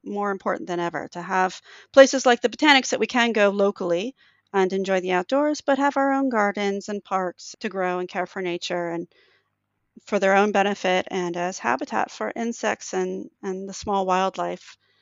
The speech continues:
that live around us, even in the cities. So I hope people are more aware. I think that this past year, we've also, I think, gained a more intuitive understanding of what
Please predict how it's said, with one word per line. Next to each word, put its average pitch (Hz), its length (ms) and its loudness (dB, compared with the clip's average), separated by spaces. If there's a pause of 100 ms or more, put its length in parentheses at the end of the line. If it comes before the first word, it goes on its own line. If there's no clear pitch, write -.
(240)
that 196 140 -4
live 196 140 -6
around 185 360 0
us, 175 180 -8
even 180 200 -8
in 175 80 -4
the 180 80 -8
cities. 180 540 -10 (480)
So 220 160 4
I 226 40 8
hope 269 160 4
people 269 220 2
are 208 160 4
more 208 200 0
aware. 185 400 0
I 196 100 -2
think 208 340 -4
that 190 280 0 (260)
this 214 160 -4
past - 420 -2
year, 220 180 2
we've 247 200 0
also, 226 520 0 (580)
I 220 100 2
think, 233 280 -4 (160)
gained 214 400 -2
a 202 80 0
more 196 400 0
intuitive 202 600 -4
understanding 185 920 -4
of 208 320 -4 (760)
what 185 420 4